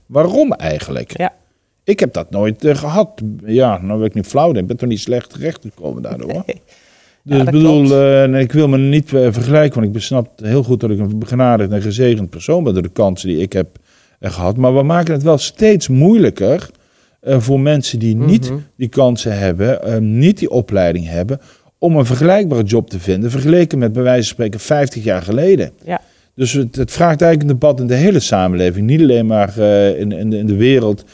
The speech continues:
Speaker 1: van mensen, eh, die, eh, geen of weinig opleiding, eh, hebben. Want anders blijf je, ja, tegen die bierkaai op, eh,
Speaker 2: Mhm.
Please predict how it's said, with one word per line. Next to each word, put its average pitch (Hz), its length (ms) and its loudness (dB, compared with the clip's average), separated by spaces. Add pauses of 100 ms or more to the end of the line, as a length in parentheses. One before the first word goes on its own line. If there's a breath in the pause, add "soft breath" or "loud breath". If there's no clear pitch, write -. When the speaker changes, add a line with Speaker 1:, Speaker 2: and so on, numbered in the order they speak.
(260 soft breath)
Speaker 1:
van 113 180 -2
mensen, 117 760 0
eh, 104 580 0
die, 110 400 0
eh, 104 240 -6
geen 123 400 0
of 101 120 -4
weinig 131 360 0
opleiding, 76 580 -6
eh, 78 60 -4 (440 soft breath)
hebben. 95 240 -4
Want 117 40 2
anders 131 320 0
blijf 147 360 0
je, 107 160 -2 (140)
ja, 110 240 -10
tegen 107 240 0
die 110 80 4
bierkaai 101 600 2
op, 85 180 -8 (180)
eh, 90 80 0 (200)
Speaker 2:
Mhm. 82 120 2